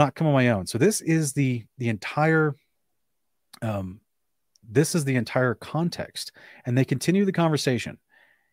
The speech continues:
And then he goes, "I do not have a demon. I honor my father." There's, you know what I'm saying?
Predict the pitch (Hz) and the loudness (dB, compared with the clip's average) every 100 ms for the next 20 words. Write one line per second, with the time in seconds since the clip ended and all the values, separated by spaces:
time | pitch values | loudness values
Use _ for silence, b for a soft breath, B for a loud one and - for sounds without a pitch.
0 | _ _ _ 113 123 117 113 104 - - | _ _ _ 0 2 4 2 2 -4 -8
1 | - 123 147 131 117 104 110 92 85 - | 0 2 2 0 -2 -2 -2 -4 -8 -16
2 | _ - 107 117 120 110 117 101 87 85 | _ -8 -2 0 0 0 0 -2 -4 -8
3 | - _ 104 101 127 117 113 - 123 120 | -14 _ -8 -6 -2 -2 0 0 0 -2